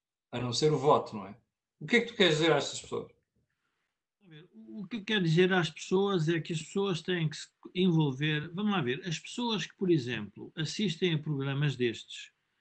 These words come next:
Speaker 2: estão a fazer a sua participação cívica, porque nós,
Speaker 1: Verdade.
Speaker 2: eh, não somos comentadores, eh, avançados, não somos comentadores do partido A, partido C ou partido D, somos comentadores
Speaker 1: Não recebemos quinze, não recebemos quinze milhões de euros de publicidade institucional?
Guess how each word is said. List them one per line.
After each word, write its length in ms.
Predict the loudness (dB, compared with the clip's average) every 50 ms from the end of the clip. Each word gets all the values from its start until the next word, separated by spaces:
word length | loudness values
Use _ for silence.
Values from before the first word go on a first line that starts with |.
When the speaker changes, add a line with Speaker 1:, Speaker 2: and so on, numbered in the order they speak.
| _ _ _
Speaker 2:
estão 200 | _ -2 0 0
a 40 | 0
fazer 400 | 0 -2 -2 0 2 0 2 0
a 60 | 0
sua 320 | -2 -2 -2 0 0 0
participação 680 | 0 -2 -6 -4 -4 -8 -6 -6 -8 -8 -6 -8 -8 -8
cívica, 560 | -8 -8 -10 -8 -8 -10 -12 -14 -16 -20 -18 -14
porque 180 | -14 -12 -6 -2
nós, 320 | 0 0 0 0 -2 -4
Speaker 1:
Verdade. 240 | -8 -12 -14 -16 -18 _ _ -18 -18 -14 -8
Speaker 2:
eh, 240 | -4 -2 -2 0 2
não 160 | 2 2 2
somos 560 | 2 0 0 0 2 2 2 0 0 -2 -6
comentadores, 880 | -8 -4 -2 0 2 2 0 0 0 2 2 2 2 2 0 -2 -6 -6
eh, 260 | -4 -2 -2 0 -2 -2
avançados, 840 | 0 2 2 2 2 0 0 -2 -2 -2 -4 -10 -16 -20 -20 _ _ _ _ _ _ _ _ _ -4
não 140 | -2 -2 0
somos 360 | 0 0 0 2 2 0 -2
comentadores 720 | -2 -2 0 0 0 0 0 0 0 2 2 2 0 0
do 120 | -4 -4
partido 440 | -4 -4 -6 -4 0 0 2 2 2
A, 160 | 2 2 2
partido 380 | 2 0 -4 -4 -2 -2 -2 -2
C 300 | -4 -4 -2 -2 0 0
ou 60 | -2
partido 360 | -4 -8 -10 -6 -6 -4 0
D, 240 | 0 2 2 0 -2
somos 300 | -4 -4 -4 -4 -4 -6
comentadores 800 | -6 -4 -2 -2 -2 -2 -2 -2 0 0 0 0 -2 -4 -8 -6
Speaker 1:
Não 40 | 0
recebemos 300 | 2 2 4 2 2 2
quinze, 380 | 6 6 6 6 6 2 2
não 180 | 4 6 6 6
recebemos 440 | 6 4 2 4 4 4 4 4 2
quinze 280 | 4 4 4 4 4
milhões 300 | 2 4 4 6 6 6
de 60 | 8 8
euros 240 | 8 8 8 6
de 40 | 4
publicidade 380 | 0 0 0 4 4 4 4 4
institucional? 600 | -2 -4 -2 -2 0 2 2 2 0 -2 -4